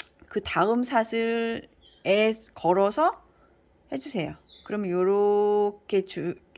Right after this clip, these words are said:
세 길 긴뜨기 코가 생기잖아요. 그럼 여기다가 바로 사슬 세 개 올리고 한길 긴뜨기 여덟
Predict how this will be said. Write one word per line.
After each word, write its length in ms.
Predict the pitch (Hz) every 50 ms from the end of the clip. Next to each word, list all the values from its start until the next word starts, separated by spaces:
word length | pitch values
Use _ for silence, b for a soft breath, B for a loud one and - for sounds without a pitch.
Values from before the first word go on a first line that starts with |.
| - _ _
세 300 | - - - 349 349 349
길 160 | 339 320 277
긴뜨기 520 | - - 190 190 185 - 202 180 - 160 - _ _ - - _ _ _ _ - - 190 175 175 - _ _ _ _ _ _
코가 300 | - - 339 - - 262
생기잖아요. 640 | - 285 269 277 269 - 196 180 180 202 269 - - - _ _ _ B B B B B B
그럼 200 | - - 196 165
여기다가 440 | 180 185 190 202 240 233 208 208 220
바로 460 | - 185 160 151 185 247 339 - - _ b b b b b b b b b b
사슬 440 | _ - - 381 392 392 381 359 349
세 180 | 359 370 349
개 120 | 359 359 349
올리고 840 | 339 262 202 196 196 196 196 190 180 185 220 262 320 392 427 508 - _ _ _ _ _ _ _ _ _
한길 440 | - - 311 320 311 339 339 320 302
긴뜨기 840 | 285 277 226 185 - - 185 175 - 175 185 208 240 277 269 220 170
여덟 440 | 156 160 175 175 202 190 196 196